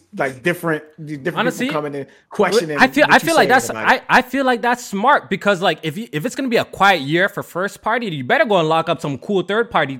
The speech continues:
Speaker 2: work with other developers, get some third party shit
Speaker 1: Yeah.
Speaker 2: for the year.
Speaker 1: No,
Speaker 2: I
Speaker 1: they,
Speaker 2: think that's,
Speaker 1: they,
Speaker 2: I think
Speaker 1: they
Speaker 2: that's
Speaker 1: did a good,
Speaker 2: smart.
Speaker 1: they, I, I, I personally think it, it might be a quiet year for, not a quiet year first party, but not as big as they went this year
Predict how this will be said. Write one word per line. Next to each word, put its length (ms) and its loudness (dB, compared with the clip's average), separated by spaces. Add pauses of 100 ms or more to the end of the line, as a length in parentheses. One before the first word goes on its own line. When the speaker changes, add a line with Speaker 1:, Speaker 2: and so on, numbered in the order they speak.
Speaker 2:
work 300 -4
with 100 -8
other 200 -2
developers, 460 -6
get 120 -6
some 100 -16
third 240 -8
party 200 -6
shit 80 -4
Speaker 1:
Yeah. 160 2
Speaker 2:
for 100 -6
the 60 -12
year. 300 -6 (120)
Speaker 1:
No, 120 2
Speaker 2:
I 100 6
Speaker 1:
they, 60 4
Speaker 2:
think 120 2
that's, 100 8
Speaker 1:
they, 100 4
Speaker 2:
I 60 -2
think 100 4
Speaker 1:
they 60 2
Speaker 2:
that's 160 8
Speaker 1:
did 80 2
a 40 0
good, 80 4
Speaker 2:
smart. 280 0 (120)
Speaker 1:
they, 160 -12 (420)
I, 140 0 (140)
I, 320 4
I 160 4
personally 320 0
think 300 -4
it, 220 -2
it 120 -2
might 260 2
be 100 -4
a 60 0
quiet 380 -4
year 160 -4
for, 240 -12 (140)
not 260 0
a 40 -16
quiet 320 0
year 160 -2
first 320 -6
party, 200 -4
but 240 -6
not 200 -2
as 120 -4
big 220 -6
as 160 -6
they 120 -2
went 260 -10
this 220 -10
year 260 -14